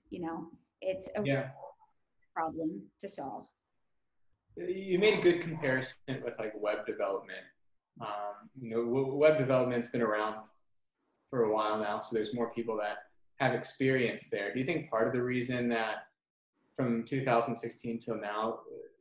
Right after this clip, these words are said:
Speaker 2: that learning curve is just there, there wasn't that many engineers, developers, and also, like, the creative side, um, designers, copywriters,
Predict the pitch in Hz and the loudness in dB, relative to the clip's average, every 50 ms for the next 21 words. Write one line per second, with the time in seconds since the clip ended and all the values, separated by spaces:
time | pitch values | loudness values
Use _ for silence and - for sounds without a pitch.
0 | _ _ _ _ _ 135 123 - - - - 117 127 131 131 131 123 - 143 135 | _ _ _ _ _ -6 -6 -6 -4 -4 -2 0 2 4 4 2 2 2 4 4
1 | 135 131 127 120 120 120 117 - - 120 117 117 - - 120 120 131 135 139 120 | 4 4 2 0 -4 -6 -6 0 4 4 4 4 2 2 2 4 4 4 4 4
2 | 120 127 127 127 131 127 127 123 123 120 117 - _ _ _ _ _ _ _ _ | 4 4 4 4 4 4 4 4 4 2 2 0 _ _ _ _ _ _ _ _
3 | _ _ _ _ _ _ _ _ _ 151 143 131 131 127 127 127 127 123 120 120 | _ _ _ _ _ _ _ _ _ -2 0 4 4 6 6 6 6 4 4 2
4 | - - 107 110 113 113 117 117 123 120 117 117 113 113 110 107 - - - - | 0 0 2 6 6 6 6 8 8 10 10 12 10 10 6 2 -2 -6 -8 -10
5 | - _ _ _ _ _ _ _ _ _ - 123 139 151 151 - 165 143 123 107 | -14 _ _ _ _ _ _ _ _ _ 2 4 4 4 6 6 6 6 6 6
6 | - - - - - 113 98 101 107 113 127 131 131 - - 101 92 90 87 82 | 4 0 -6 -6 -4 -2 -2 2 2 4 4 2 0 0 -2 -2 0 0 -2 -2
7 | 76 - _ _ - - - - 107 104 101 98 95 95 95 95 95 95 95 95 | -4 -8 _ _ -20 -20 -16 -14 -10 -10 -8 -8 -8 -8 -10 -10 -12 -14 -16 -18
8 | - _ _ _ _ 98 _ - 98 - 104 104 110 110 110 110 107 107 107 101 | -18 _ _ _ _ -20 _ -14 -10 -4 0 0 2 2 2 2 2 2 2 0
9 | 101 98 - - - - - 107 104 104 113 104 104 104 104 104 107 104 104 101 | -2 -4 -6 -14 -12 -6 -2 -2 -2 0 0 2 4 4 4 4 4 2 2 0
10 | 101 98 - - - - - | 0 -2 -4 -6 -8 -10 -12